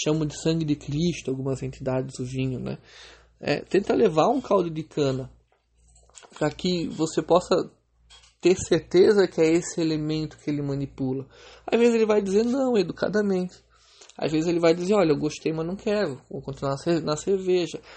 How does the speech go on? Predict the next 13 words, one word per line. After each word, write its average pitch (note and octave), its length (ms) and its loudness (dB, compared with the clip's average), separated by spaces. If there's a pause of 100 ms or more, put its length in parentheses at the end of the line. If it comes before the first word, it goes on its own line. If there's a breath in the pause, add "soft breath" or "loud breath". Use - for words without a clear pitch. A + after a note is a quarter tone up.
(240 loud breath)
Ou D#3+ 140 6
ele F3 160 4
vai F#3 140 4
dizer, F#3 180 -2
"Ah, B3+ 100 0
que - 140 -6
bom, F#3+ 180 0
meu A3 160 0
filho, D#3 280 -2
agora C3+ 220 2
eu D3 60 -2
posso", - 400 -6
né? F#3 280 -4